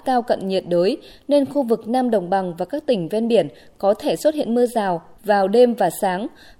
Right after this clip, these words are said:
Còn khu vực khác thuộc Bắc Bộ nói chung và khu vực Đông Bắc Bộ nói riêng tiếp tục phổ biến có mưa vài nơi, trời chuyển nắng vào ban ngày,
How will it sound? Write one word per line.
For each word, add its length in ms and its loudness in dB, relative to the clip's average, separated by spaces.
Còn 260 4
khu 160 -2
vực 200 0
khác 300 -4
thuộc 100 -2
Bắc 160 -4
Bộ 140 2
nói 200 -2
chung 220 2
và 240 2
khu 220 -2
vực 180 0
Đông 160 0
Bắc 120 0
Bộ 140 0
nói 160 -4
riêng 280 0
tiếp 140 -2
tục 120 2
phổ 180 0
biến 300 -2
có 140 -6
mưa 260 0
vài 180 -2
nơi, 320 0
trời 200 4
chuyển 280 -2
nắng 240 -4
vào 120 0
ban 200 -2
ngày, 260 -2